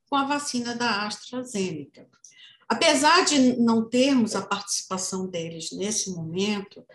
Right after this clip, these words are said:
a gente espera, no futuro, contar com o apoio dessas instituições em fases mais avançadas. A ideia é que a gente possa ter autonomia para produzir essa vacina no Brasil,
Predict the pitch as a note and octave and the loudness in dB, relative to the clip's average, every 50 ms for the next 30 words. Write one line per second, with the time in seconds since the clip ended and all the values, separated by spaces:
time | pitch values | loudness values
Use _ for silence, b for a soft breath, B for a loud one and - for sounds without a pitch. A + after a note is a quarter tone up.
0 | b b b b b b F#3 F#3+ - A3 A3 G#3+ A3 A#3 B3+ - - - - A3 | b b b b b b -4 -2 0 2 2 2 2 0 0 0 -2 -2 0 2
1 | G3 F#3+ F#3+ G3+ G#3 G#3+ G#3+ G#3 G#3 G#3+ A3+ - - D#4 - - - - G#3+ G#3 | 2 4 4 2 2 0 -2 -2 -2 -4 -4 -4 -6 -8 -10 -14 -16 -14 -10 -8
2 | A3 B3 C4 B3+ B3+ - A3 A#3+ B3 - B3 A#3+ A#3+ - C#4 C#4+ C#4 - - A3+ | -4 -4 -4 -4 -4 -4 -4 -4 -4 -2 -2 -2 -2 -2 -2 -4 -4 -4 -2 0
3 | A3+ B3 A#3+ G3 F#3+ F#3+ F#3+ - F#3+ F#3 F3 E3+ - - - - - F#3+ - - | 0 0 0 0 -2 -4 -6 -6 -10 -12 -10 -8 -8 -8 -8 -10 -12 -10 -10 -8
4 | - - F#3 F3 F3+ G#3+ A3 - - B3+ B3 - A#3 G#3+ G#3 G#3 G#3+ A3 - G#3 | -8 -8 -8 -6 -6 -6 -6 -6 -6 -6 -6 -2 -2 -2 -2 -2 -4 -6 -6 -4
5 | G3+ G3+ G3+ A3 - A#3 A3 B3 D4 - - - A3+ F#3+ F3 E3 E3 D3 D3 - | -4 -4 -4 -4 -6 -8 -6 -8 -8 -8 -6 -2 -2 -2 -2 -2 -6 -8 -10 -10
6 | - - - b b b b b b b b b F3 F#3+ F#3 F#3 F3 F3 F#3 G3+ | -10 -12 -16 b b b b b b b b b -6 -4 -2 -2 0 0 2 0
7 | G#3+ G#3+ - C4 - B3+ B3 - - - - - A3 A3+ B3 B3 B3 - A3+ G#3+ | 0 0 -2 -2 0 0 0 0 -2 -6 -6 -2 0 0 2 0 0 -2 -6 -6
8 | - - F#3+ F#3 F3+ - F#3+ F#3 G3 G3+ F#3+ F#3 G#3 G#3+ - B3 B3 - B3 B3 | -8 -10 -10 -10 -10 -10 -8 -8 -8 -6 -8 -8 -8 -6 -6 -6 -6 -4 -6 -6
9 | B3 A#3+ A3+ - G#3 G3+ G#3 - - A3+ A3 A#3 A3+ - - - F#3+ F#3+ G3+ G#3 | -4 -4 -4 -6 -6 -8 -10 -8 -8 -6 -6 -6 -6 -6 -6 -6 -6 -6 -6 -6
10 | G#3+ G#3 A#3+ C4+ C#4+ C4 G#3+ G3+ G3 E3 C3 - | -4 -2 -2 -2 -2 -2 -4 -4 -6 -6 -8 -8